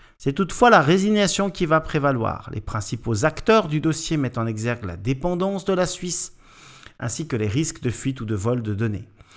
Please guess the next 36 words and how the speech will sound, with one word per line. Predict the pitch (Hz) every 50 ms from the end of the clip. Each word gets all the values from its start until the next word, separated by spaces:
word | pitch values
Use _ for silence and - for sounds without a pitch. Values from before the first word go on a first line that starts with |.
| - - - - -
Reste | - 131 147 143 151
à | 147
savoir | 139 165 156 135 139 131 117 101
l'intensité | 101 113 127 135 135 175 156 160 208 190 - 254 262
de | -
cette | - 196 165 160
dépendance | 175 175 175 185 180 175 175 185 190 - - - - -
et | 127 120
à | 110
en | 110
mesurer | 113 117 131 135 131 143 135 139 156
les | 139 110 92
risques. | 87 113 110 95 - - - - - - - _ _ - - - - - - - - - - - - - - -
Tom | 131 127 123 117
sourit | 113 - - 135 120 127 135 - -
intérieurement. | 127 113 - 123 117 107 110 104 98 104 113 123 139 - - - - - - - - - -
Manifestement, | 143 170 185 170 - 185 - - 185 180 185 202 202
les | 190 156
journalistes | 147 151 147 139 143 156 165 160 -
n'ont | 143 123
pas | 107 - 151 160 156 160
appréhendé | 151 - - 143 135 127 123 143
l'étendue | 139 135 135 127 123 117 123 123
des | 123 110
problèmes | - - - 113 117 120 120 120
inhérents | 117 113 110 107 107 120 123
à | 113
ce | - - 107
genre | 98 120 127 127
de | 120
marché. | 107 110 120 - - - - 113 - - - _ - - - - - _ -
La | 110 107
règle | 127 165 165 151
est | 127 - 123
assez | 110 - - 123
simple. | - - - 151 127 - - -